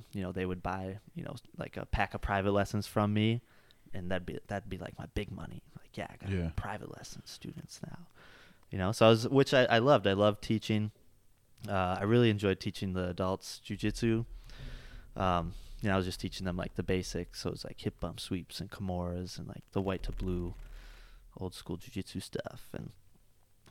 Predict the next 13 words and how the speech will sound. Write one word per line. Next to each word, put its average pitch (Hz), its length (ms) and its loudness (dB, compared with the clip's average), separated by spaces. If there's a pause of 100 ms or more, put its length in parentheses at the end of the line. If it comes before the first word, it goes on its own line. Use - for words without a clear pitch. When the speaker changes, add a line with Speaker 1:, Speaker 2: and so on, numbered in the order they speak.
Speaker 1:
and, 90 320 -6
uh, 87 300 -2 (340)
yeah, 127 100 8
so 127 120 4
it 120 40 8
was, 110 60 2
like, 110 140 8
I 107 40 6
trained 107 260 2
Muay 117 180 6
Thai 107 420 6 (760)
and 180 160 -2
then, 107 380 -2